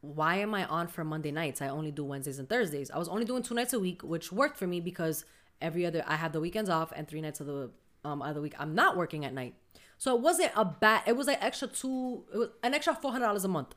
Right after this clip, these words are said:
basically. So I'm, "Okay, that's not too bad." I see that I'm on the schedules for Monday nights. And I was like, "Hold up." I, with a quickness, sent an email back. And I was like, "Hey, we discussed Mondays being a potential option because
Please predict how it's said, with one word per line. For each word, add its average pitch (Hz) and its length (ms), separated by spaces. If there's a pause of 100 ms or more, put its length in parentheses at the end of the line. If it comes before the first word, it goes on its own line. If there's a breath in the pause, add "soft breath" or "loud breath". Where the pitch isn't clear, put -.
basically. 156 480 (460 loud breath)
So - 160
I'm, 403 60
"Okay, 302 160
that's 240 120
not 226 100
too 214 100
bad." 151 240 (1080)
I 175 60
see 185 140
that 208 120
I'm 214 80
on 202 60
the 175 60
schedules 185 400
for 156 100
Monday 147 240
nights. 202 260
And 156 80
I 151 40
was 147 120
like, 139 120
"Hold 180 260
up." 180 240 (540 soft breath)
I, 185 220 (140)
with 196 180
a 160 40
quickness, 233 480
sent 180 160
an 180 140
email 185 180
back. 175 240
And 151 100
I 151 40
was 156 160
like, 147 260
"Hey, 202 680 (520 soft breath)
we 226 180
discussed 254 880 (480)
Mondays 208 560
being 190 380
a 190 100
potential 190 680
option 302 640 (580)
because 185 720